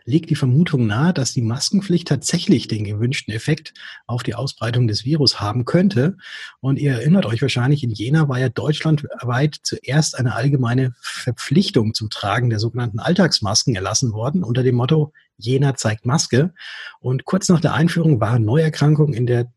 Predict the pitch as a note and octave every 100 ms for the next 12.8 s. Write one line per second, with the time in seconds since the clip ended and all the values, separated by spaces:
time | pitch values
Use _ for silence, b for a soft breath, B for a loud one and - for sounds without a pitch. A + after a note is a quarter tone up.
0 | - D3 C#3 B2+ B2 B2 B2 B2+ - B
1 | B B _ B2 - D#3 A#2 - G2+ A2+
2 | B2+ D#3 B2 G2 A2+ E3 F3+ - B B
3 | B B - B2+ B2+ B2+ - - C3+ B2+
4 | A#2+ B2+ D3 A#2 A#2 C3+ C#3+ B2 A#2+ C3+
5 | - C3 D#3 - D3 A#2 C3 E3+ C#3+ A2
6 | A#2 A#2 C#3 A#2 A2+ A2 C3 D#3+ D3 C#3
7 | C3 B2 - D#3 A2+ F#2+ A#2 C3+ B2+ A#2+
8 | - C3+ B2 A2 - - E3 A#2+ D#3 -
9 | B B - A#2+ - D3 C#3 A2+ G2 D#3+
10 | G#3 B B B B B _ C#3 C3+ C3
11 | C3 - A#2 G#2+ D3 D3 C3 - A2 B2
12 | C#3+ D#3+ D3+ D#3+ D#3+ - - -